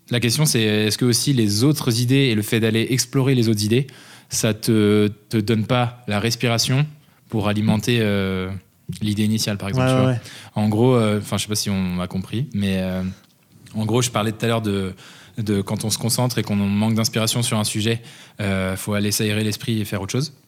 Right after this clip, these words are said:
Speaker 2: Hmm.
Speaker 1: Et en gros, ben, là, ça rejoint un peu le truc du genre, euh, si, euh, par exemple, mon projet, euh, principal, c'est, euh, ma chaîne, euh, Balt sur, euh, la vidéo, euh, et que j'y arrive pas trop, je trouve pas trop de motivation, euh, est-ce que, euh, le fait d'aller explorer ces autres idées que j'ai de chaîne YouTube ou même de contenu, euh,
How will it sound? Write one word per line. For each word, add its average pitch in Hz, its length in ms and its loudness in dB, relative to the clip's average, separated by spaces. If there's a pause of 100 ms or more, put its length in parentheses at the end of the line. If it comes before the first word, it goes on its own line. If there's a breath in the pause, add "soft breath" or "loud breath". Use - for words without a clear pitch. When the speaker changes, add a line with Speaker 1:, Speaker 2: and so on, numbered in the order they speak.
(120)
Speaker 2:
Hmm. 127 100 -2 (280 loud breath)
Speaker 1:
Et 98 140 -4
en 98 100 0
gros, 123 300 2
ben, 107 180 2
là, 113 140 2
ça 110 160 0
rejoint 113 300 0
un 117 60 2
peu 120 120 -2
le 107 40 -2
truc 135 260 -2
du 113 140 -2
genre, 120 440 -2
euh, 98 340 -2
si, 127 320 2
euh, 113 60 2
par 104 140 -2
exemple, 110 280 -2
mon 107 120 0
projet, 107 380 0
euh, 98 140 0
principal, 104 500 -4
c'est, 95 200 -2
euh, 90 180 -6
ma 92 120 -2
chaîne, 92 300 -4
euh, 90 120 -8
Balt 107 240 -4
sur, - 340 -10
euh, 92 140 -8
la 95 80 -4
vidéo, 101 340 -4 (560 loud breath)
euh, 101 340 -2
et 107 80 -4
que 110 220 0
j'y 104 120 0
arrive 104 180 0
pas 113 100 0
trop, 127 300 2
je 123 80 -2
trouve 101 160 -6
pas 107 160 -2
trop 113 140 -4
de 104 40 0
motivation, 104 480 -2 (460 loud breath)
euh, 107 240 2
est-ce - 160 0
que, 131 100 0
euh, 131 240 4
le 110 100 2
fait 113 160 -2
d'aller 113 400 0 (240 loud breath)
explorer 123 600 2
ces 110 260 2
autres 120 360 2
idées 110 160 2
que 107 60 0
j'ai 113 260 2
de 110 80 -2
chaîne 104 200 0
YouTube 107 420 -2
ou 104 120 0
même 101 220 2
de 92 200 0
contenu, 107 540 0
euh, 90 260 -4